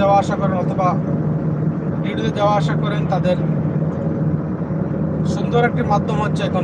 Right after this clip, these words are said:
রিয়াদ মেট্রো। এই জন্য আমরা অন্তর থেকে সৌদি আরবের সরকারকে আন্তরিকভাবে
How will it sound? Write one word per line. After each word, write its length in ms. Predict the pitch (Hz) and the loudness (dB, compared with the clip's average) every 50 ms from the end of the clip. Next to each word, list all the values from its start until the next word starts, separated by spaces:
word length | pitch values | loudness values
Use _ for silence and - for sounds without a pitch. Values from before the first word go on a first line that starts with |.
| - 170 | 0 2
রিয়াদ 200 | 170 175 165 160 - | 2 2 2 2 0
মেট্রো। 340 | 165 - - - - 156 156 - - 156 156 - - 156 - - - - - - - - - - - - - - - - - - - - - - - - - - - - - - 156 | -2 -2 -2 -2 0 0 0 0 0 0 0 0 0 0 -2 -2 -2 -2 -2 -2 -2 -2 -2 -2 -2 0 -2 0 0 0 -2 -2 -2 -2 -2 -2 0 0 0 0 0 0 0 2 2
এই 60 | 190 208 | 2 2
জন্য 120 | 214 226 226 214 | 2 2 0 0
আমরা 140 | - 220 220 214 | 2 2 2 2
অন্তর 200 | - - - 156 - - | 2 0 0 0 0 0
থেকে 180 | - - - - - 151 156 - - - - - - - - - - - - - - - - - - - - - - - - - - - - - - | 0 0 2 2 2 0 0 0 0 0 0 0 0 0 0 0 2 2 2 2 2 2 2 2 2 2 0 0 0 0 0 2 0 0 0 0 0
সৌদি 220 | 185 185 185 190 196 196 | 2 2 4 4 4 4
আরবের 220 | 196 202 196 - - | 4 4 2 2 2
সরকারকে 500 | - 202 - - - 202 196 - 208 214 220 220 - - - - - - - - - - - - - - - | 0 0 0 2 2 2 2 2 2 0 0 0 0 0 0 0 0 0 0 0 0 0 0 0 -2 -2 0
আন্তরিকভাবে 640 | - 262 277 - - 269 262 - - - 240 226 - | 0 0 0 0 0 0 0 2 2 2 2 2 2